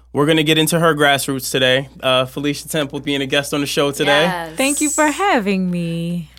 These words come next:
Speaker 3: Glad to be here.
Speaker 1: Good, good, good. So, I mean, we, we pretty much are gonna,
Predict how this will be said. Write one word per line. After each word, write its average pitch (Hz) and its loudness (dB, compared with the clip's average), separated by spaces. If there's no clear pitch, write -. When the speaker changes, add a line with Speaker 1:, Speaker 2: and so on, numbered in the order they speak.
Speaker 3:
Glad 226 -2
to 220 -6
be 202 -4
here. 175 -6
Speaker 1:
Good, 113 -4
good, 110 -8
good. 110 -10
So, 160 0
I 190 -4
mean, 202 0
we, 220 -2
we 233 -2
pretty 247 -4
much 226 -2
are 175 -2
gonna, 147 -2